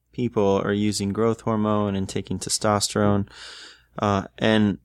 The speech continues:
if you look at that, like, what you just said about aromatase, like, you're bo-, super boosting your testosterone levels, which, but you're also at the same time through growth hormone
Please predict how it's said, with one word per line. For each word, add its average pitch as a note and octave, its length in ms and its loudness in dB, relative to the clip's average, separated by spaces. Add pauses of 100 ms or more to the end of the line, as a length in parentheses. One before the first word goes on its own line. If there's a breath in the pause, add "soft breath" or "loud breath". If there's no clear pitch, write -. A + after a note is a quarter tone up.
(480)
if A#2 180 0
you A2+ 100 2
look D3 200 0
at C3+ 80 0
that, C#3+ 220 2
like, A2 300 0 (280)
what A#2 140 0
you A2+ 100 4
just A2+ 240 0
said C#3+ 200 2
about A2 200 4
aromatase, A2 500 2
like, G2+ 160 -2
you're G#2 160 -4 (180)
bo-, - 120 -6
super - 420 -2
boosting A#2 800 0 (480 soft breath)
your A2 360 4
testosterone A#2 800 0
levels, G#2 520 2
which, A2 440 0 (800 soft breath)
but C3 140 0
you're B2 180 2
also D3 320 2
at A2 80 -2
the A#2 60 -2
same F3 380 2
time G#2 320 2
through D3 300 2
growth G#2+ 300 2
hormone G2+ 640 2